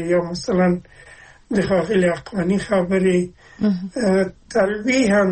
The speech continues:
Speaker 1: د یو انتقاد په صورت باندې مطرح کیږي په رسنیو کې. دا په دې معنا دی چې دغه اختلاف واقعي دی او ورو ورو د اختلاف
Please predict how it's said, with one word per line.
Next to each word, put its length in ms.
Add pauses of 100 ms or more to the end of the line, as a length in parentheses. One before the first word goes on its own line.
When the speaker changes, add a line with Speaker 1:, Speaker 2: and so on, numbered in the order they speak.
Speaker 1:
د 60
یو 180 (120)
انتقاد 520 (140)
په 60
صورت 460 (140)
باندې 260 (100)
مطرح 340 (160)
کیږي 380 (580)
په 80
رسنیو 680
کې. 140
دا 120
په 180
دې 160 (120)
معنا 280
دی 240
چې 240 (720)
دغه 280
اختلاف 600 (220)
واقعي 520
دی 260 (680)
او 180
ورو 280
ورو 240 (760)
د 100 (500)
اختلاف 640